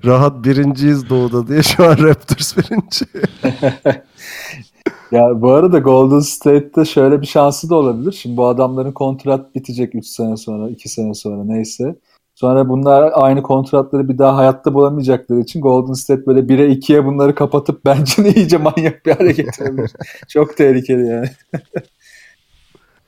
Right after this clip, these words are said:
Speaker 1: Ee, peki şeyler kaldı artık. Ufak tefek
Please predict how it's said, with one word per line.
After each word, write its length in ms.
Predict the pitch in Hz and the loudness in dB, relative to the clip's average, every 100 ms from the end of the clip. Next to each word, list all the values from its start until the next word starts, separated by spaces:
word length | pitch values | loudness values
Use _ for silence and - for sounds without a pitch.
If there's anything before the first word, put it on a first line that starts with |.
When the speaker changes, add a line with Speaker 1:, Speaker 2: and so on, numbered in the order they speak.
| _ _ _ _ _ _ _ _ 120 | _ _ _ _ _ _ _ _ -4
Speaker 1:
Ee, 340 | 120 120 120 120 - | 0 0 0 -2 0
peki 340 | 175 180 185 | -2 0 -2
şeyler 520 | - 156 156 160 170 | 2 2 4 4 4
kaldı 360 | 170 143 117 113 | 2 2 2 0
artık. 320 | 110 - - | -2 -6 -14
Ufak 360 | 127 - 131 - | -10 -6 -6 -8
tefek 440 | 123 113 98 - | -8 -8 -10 -16